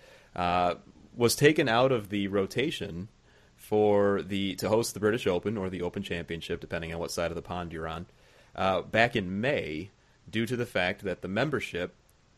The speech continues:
voted once again at that time to not allow female members. Well, the R N A, Royal and Ancient Golf Club, one of golf's two governing bodies, took a-, them out of the rotation, and a vote was held again yesterday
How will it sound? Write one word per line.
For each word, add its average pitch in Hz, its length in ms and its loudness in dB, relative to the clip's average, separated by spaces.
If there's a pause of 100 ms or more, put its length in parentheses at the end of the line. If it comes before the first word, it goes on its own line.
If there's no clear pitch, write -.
(240)
voted 101 540 2 (160)
once 107 220 -4
again 101 300 -2
at 95 200 -6
that 90 220 -4
time 92 540 -10 (360)
to - 120 -12
not 98 220 0
allow 95 280 2
female 90 400 -4
members. 107 500 -6 (480)
Well, 87 400 -4
the 90 100 -6
R 92 200 0
N 90 100 -2
A, 95 280 -2 (300)
Royal 95 280 -2
and 92 80 -6
Ancient 90 280 -8
Golf 87 280 -4
Club, 95 200 -4
one 95 140 -6
of 82 120 -10
golf's 87 420 -6 (100)
two 107 280 -2
governing 90 380 -2
bodies, 82 420 -8 (680)
took 147 220 0
a-, 143 200 0
them 110 260 2
out 98 180 0
of 104 80 -6
the 113 80 -2
rotation, 85 640 -2 (480)
and 98 640 0
a 98 160 0
vote 110 320 2
was 107 200 -4
held 104 260 2
again 92 480 -4
yesterday 95 720 -2